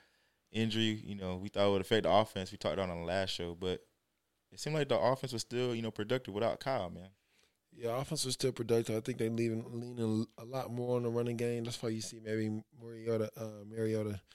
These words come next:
Speaker 2: running the ball more in those run options. So, uh, it's t-, it's tough to tell after one game,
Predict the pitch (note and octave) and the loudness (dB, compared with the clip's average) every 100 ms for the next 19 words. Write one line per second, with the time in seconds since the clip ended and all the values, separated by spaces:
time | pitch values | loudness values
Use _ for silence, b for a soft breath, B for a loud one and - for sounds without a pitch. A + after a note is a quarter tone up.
0 | b b A#2+ A#2 A2+ G2+ A2 B2 A#2+ A#2 | b b -4 0 2 2 2 2 2 2
1 | A2 G#2+ G2+ A2+ A#2+ A#2+ - C3+ C3 - | 2 -2 -2 -2 -2 -6 -8 -10 -12 -18
2 | G#2 G2+ F2+ E2+ D#2 F2+ F2+ _ _ _ | -20 -20 _ -20 -20 _ _ _ _ _
3 | _ _ F2+ E2+ - - _ _ _ E3+ | _ _ -20 -20 -20 -20 _ _ _ -20
4 | F#3+ - E3 F3 F#3 - E3+ C#3 - C#3 | -20 -2 -2 0 -2 4 2 2 6 10
5 | D3 C3+ C3+ B2+ A2+ B2 C3+ B2 C3 C#3+ | 12 10 8 4 2 4 2 4 6 6
6 | D3 C#3+ C3+ | 4 2 -2